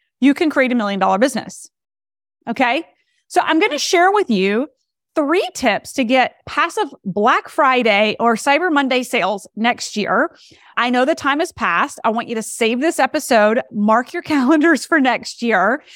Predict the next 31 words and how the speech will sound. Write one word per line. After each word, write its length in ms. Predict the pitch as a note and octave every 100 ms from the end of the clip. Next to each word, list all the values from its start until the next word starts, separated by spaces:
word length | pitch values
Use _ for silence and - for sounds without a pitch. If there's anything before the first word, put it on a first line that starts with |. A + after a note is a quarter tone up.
| -
but 100 | -
I'm 120 | C4+ C4+
sharing 380 | - D4 F4
with 160 | G#4 F#4
you 120 | C#4+
guys 360 | C4+ A#3+ A#3+ A#3+ _ _ -
real 420 | G#3+ C4+ E4 G#4
time 580 | - D#4 B3 F#3 G3 A#3 _ _ _
how 220 | D#4 E4
next 560 | D#4+ F4+ D#5+ - - B3
year 260 | A#3+ B3
you 300 | C4+ G#3+ D#4
can 200 | D5+ A#4+
be, 340 | D4 C4+ C4 C4 _ _
you 340 | G#3+ A3 F4 D5
can 200 | A#4+ G4+
be 120 | E4
creating 600 | - - C#4 B3+ D4+ F4+
the 100 | G#4
story, 680 | F#4 - G#3 F3 E3+ F#3+ F#3 _ _
you 100 | B3+
can 140 | C#4 E4+
be 100 | C#4+
creating 640 | - - C4+ B3+ C#4+ F#4+
the 80 | F#4+
community 720 | - D#4 C#4 B3+ B3 G#3 G#3+
and 220 | - A#3
laying 420 | A3+ A#3 C#4+ F4 F#4+
the 100 | D4+
foundation 880 | C4 A#3 A#3 A3 G#3+ - G#3 G3+ A#3
now 760 | F#4+ B4+ E4 E3 F3 A3+ B3